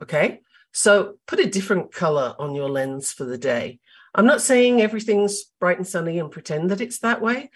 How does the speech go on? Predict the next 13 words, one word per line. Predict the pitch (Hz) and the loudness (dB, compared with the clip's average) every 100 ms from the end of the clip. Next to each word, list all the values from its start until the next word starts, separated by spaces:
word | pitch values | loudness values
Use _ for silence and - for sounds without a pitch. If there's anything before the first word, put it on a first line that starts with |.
| _ - | _ -2
but | 202 | 0
at | 170 | 2
least | 214 220 214 | -2 -4 -8
if | - | -12
you | 202 | -12
start | - - 175 190 202 | -10 -4 0 0 -2
with | 165 | -8
a | 151 | -8
little | 165 143 | -6 -4
optimism, | 139 - - 214 226 247 269 269 _ _ _ _ - | -4 -4 -2 -2 0 -2 -6 -10 _ _ _ _ -4
then, | 175 170 165 156 - _ 175 | 2 2 2 -4 -14 _ -4
you | 175 | -2
know, | 156 | -2